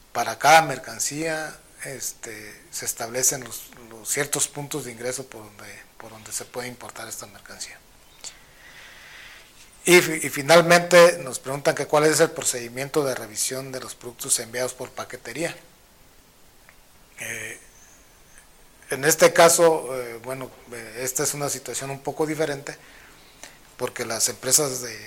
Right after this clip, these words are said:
de paquetería, eh, son, eh, recintos fiscalizados. Entonces, para que <clears throat> pueda salir el producto, pueda ser desaduanado, eh, requiere,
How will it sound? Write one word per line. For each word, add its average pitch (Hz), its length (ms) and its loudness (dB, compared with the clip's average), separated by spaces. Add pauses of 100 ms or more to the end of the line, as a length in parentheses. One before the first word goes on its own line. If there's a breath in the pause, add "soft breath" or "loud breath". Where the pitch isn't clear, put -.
(200)
de 113 280 -16
paquetería, 143 800 -6 (720)
eh, 123 240 -10
son, 131 260 -6
eh, 135 1000 -18
recintos 127 480 -4
fiscalizados. 123 1000 -2 (1000 loud breath)
Entonces, 147 460 -2
para 117 300 -4
que - 240 -10 (300)
<clears throat> 180 340 8
pueda 156 600 8 (140)
salir 131 440 2
el 143 100 -2
producto, 131 560 -10
pueda 123 340 -8
ser 131 220 -2
desaduanado, 120 720 -8 (1400 loud breath)
eh, 117 180 -8
requiere, 131 640 -2